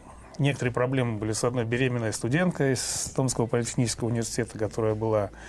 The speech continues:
на достаточно позднем сроке беременности, ее не хотели брать на самолет, но тем не менее мы ее отправили благодаря помощи, э, посла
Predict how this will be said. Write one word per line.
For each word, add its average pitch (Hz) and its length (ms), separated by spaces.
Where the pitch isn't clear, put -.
на 123 100
достаточно 120 420
позднем 113 340
сроке 117 260
беременности, 131 520
ее 107 80
не 110 80
хотели 117 340
брать 110 240
на 110 60
самолет, 131 500
но 117 60
тем 113 180
не 117 120
менее 113 340
мы 117 180
ее 107 720
отправили 147 600
благодаря 113 340
помощи, 117 480
э, 101 1080
посла 113 520